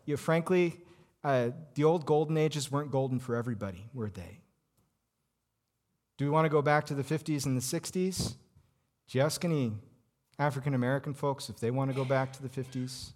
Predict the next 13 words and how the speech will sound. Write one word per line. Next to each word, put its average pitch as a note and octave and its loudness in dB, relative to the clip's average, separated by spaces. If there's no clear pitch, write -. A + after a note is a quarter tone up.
and A2 -8
the A2 -10
sixties? - -12
Our A#2 -8
golden C3+ 0
ages A#2+ 0
often C3 0
weren't B2+ -4
so B2 -2
golden. A#2 -4
But C3 4
I C#3+ 4
love D#3+ 4